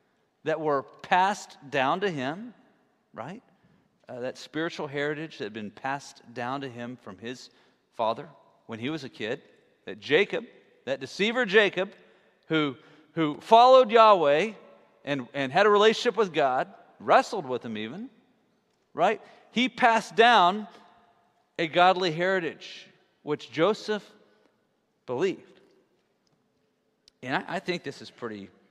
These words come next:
incredible because four hundred years happened after Joseph died and his bones were actually taken out of Egypt. Four hundred years. But he gave clear instructions.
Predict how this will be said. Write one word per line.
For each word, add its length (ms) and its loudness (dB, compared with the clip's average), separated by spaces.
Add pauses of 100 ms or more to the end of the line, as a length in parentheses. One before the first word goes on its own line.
(340)
incredible 480 -10 (260)
because 480 -6 (1040)
four 320 0
hundred 320 0
years 340 -2
happened 460 -4 (1000)
after 480 2 (300)
Joseph 480 2
died 560 2 (500)
and 120 -2
his 120 -2
bones 400 2
were 120 2
actually 280 -2
taken 480 -6 (440)
out 160 -6
of 100 -10
Egypt. 440 -20 (340)
Four 240 -4
hundred 300 -4
years. 320 -6 (580)
But 100 -14
he 60 -8
gave 340 -6
clear 360 -4
instructions. 1200 -8